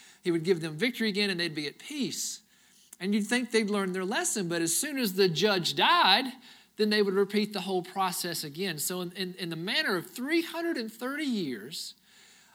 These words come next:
a hundred and eleven of those years, they were in captivity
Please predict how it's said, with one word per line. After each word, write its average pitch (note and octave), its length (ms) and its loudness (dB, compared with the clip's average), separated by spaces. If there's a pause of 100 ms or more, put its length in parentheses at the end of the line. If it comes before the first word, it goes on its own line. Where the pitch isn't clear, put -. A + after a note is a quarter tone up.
a - 60 -12
hundred D#4+ 420 0
and D#4+ 140 0
eleven A#3+ 340 -2
of G#3 80 -4
those F3 300 0
years, G#3+ 340 -2
they F3+ 140 -2
were F3+ 140 -2
in F3 200 -6
captivity B3 920 -4